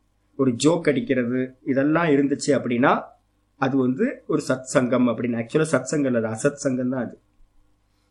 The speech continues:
ஆனா இப்போதைக்கு வந்து பாத்தீங்க அப்படின்னா என்டர்டெயின்மெண்டா தான் வந்து பாத்தீங்கன்னா சத்சங்கங்கள் போகுது. எதிர்க்க இருக்கிறவங்களை மனோரஞ்சகமா சிரிக்க வைக்கணும், சந்தோஷமா ஒரு மணி நேரம் உங்களை என்ன பண்ணணும், என்டர்டெயின் பண்ணணும்,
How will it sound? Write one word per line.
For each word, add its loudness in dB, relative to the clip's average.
ஆனா 8
இப்போதைக்கு 6
வந்து 6
பாத்தீங்க 4
அப்படின்னா 2
என்டர்டெயின்மெண்டா 4
தான் 6
வந்து 0
பாத்தீங்கன்னா 2
சத்சங்கங்கள் 2
போகுது. -2
எதிர்க்க 2
இருக்கிறவங்களை 0
மனோரஞ்சகமா 2
சிரிக்க -2
வைக்கணும், 0
சந்தோஷமா 4
ஒரு 4
மணி 4
நேரம் 4
உங்களை 2
என்ன 4
பண்ணணும், 0
என்டர்டெயின் 2
பண்ணணும், -6